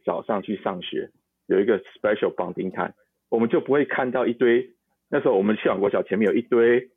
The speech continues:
妹妹，<laughs> 去往国小前面有一堆中山在那边排队等上二五九。我们看到女生，然后就想到女生，就要跟聊女生，然后就聊我们互相认识的女生。然后本来我是没有想追我老婆的，但是一点一点聊，就觉得啊，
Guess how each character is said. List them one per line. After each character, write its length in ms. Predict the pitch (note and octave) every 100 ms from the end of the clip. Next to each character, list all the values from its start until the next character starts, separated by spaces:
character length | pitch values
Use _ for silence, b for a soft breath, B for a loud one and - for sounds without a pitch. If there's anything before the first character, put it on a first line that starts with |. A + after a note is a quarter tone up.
| _ _
妹 180 | A2 G#2+
妹， 160 | G2 G2+ G#2+ - - - G#3
<laughs> 560 | - - C5+ - _ -
去 60 |
往 100 | F#4+
国 80 | D#3
小 60 | D3
前 100 | D4+
面 100 | C3
有 80 | A3+
一 40 | -
堆 140 | B2+
中 220 | A#2 B2
山 220 | - A#2 B2
在 100 | B2
那 140 | C3
边 40 | A#2
排 200 | F#2 G2
队 180 | A#2
等 200 | F#2+ G2+ F2+
上 180 | G2+ -
二 140 | G#2+
五 120 | F2+ F2
九。 180 | - - _ _ _ -
我 100 | G2
们 100 | A#2
看 140 | E3+
到 80 | D3+
女 160 | A2 F#2+
生， 160 | C3+ C3+ - _ _
然 120 | G2
后 20 |
就 120 | C3+
想 180 | A#2+ -
到 120 | A2+
女 200 | F#2+ F2+ F#2+
生， 180 | G#2 A#2 _
就 80 | A2
要 60 |
跟 200 | G2 G2+
聊 220 | F#2+ F2 -
女 140 | F2+
生， 160 | - G2 G2+ _ _
然 100 | F#2+
后 0 |
就 120 | G2 A2+
聊 200 | G2+ G2
我 60 |
们 100 | G2
互 120 | B2
相 200 | A2 G#2
认 160 | A2+ G2+
识 120 | -
的 80 | G2
女 200 | F#2 - -
生。 160 | F#2+ - _ _ _
然 120 | - G#2+
后 40 |
本 160 | - F#2+
来 100 | G#2+
我 120 | G2+
是 100 | D#3+
没 100 | C3+
有 120 | B2
想 180 | F#2 F2+
追 120 | A2
我 100 | G#2
老 160 | F#2+ -
婆 200 | - -
的， 60 |
但 140 | G#2+ G#2+
是 120 | D#2
一 80 | -
点 200 | - F2+
一 40 |
点 200 | G2 F2
聊， 220 | E2+ E2+ E2
就 120 | G2
觉 180 | F3+ F3+
得 80 | -
啊， 800 | D3+ C#3 B2+ A#2+ A#2+ A#2+ A#2+